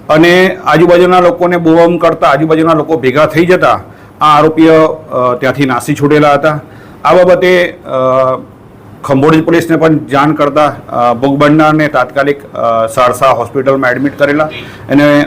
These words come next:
વધુ ચેકઅપ માટે એસ એસ જી હોસ્પિટલ, અ, વડોદરા ખાતે એને રિફર કરેલા હતા. આ બાબતે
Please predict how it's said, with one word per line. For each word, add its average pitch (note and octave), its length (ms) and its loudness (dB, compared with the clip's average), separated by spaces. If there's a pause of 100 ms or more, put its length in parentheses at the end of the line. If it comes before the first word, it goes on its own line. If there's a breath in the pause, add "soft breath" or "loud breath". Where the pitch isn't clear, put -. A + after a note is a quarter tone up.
(160)
વધુ C3+ 220 0
ચેકઅપ D3+ 380 0
માટે D#3 300 0
એસ C3+ 440 -2
એસ D#3 140 0
જી D#3+ 100 2
હોસ્પિટલ, D3 440 0
અ, A2+ 280 -10 (520)
વડોદરા C#3 340 2
ખાતે C3+ 300 -2
એને C3+ 180 -2
રિફર B2 240 -2
કરેલા C#3 320 -2
હતા. C#3+ 200 -4 (420 loud breath)
આ D3 80 2
બાબતે F3 580 2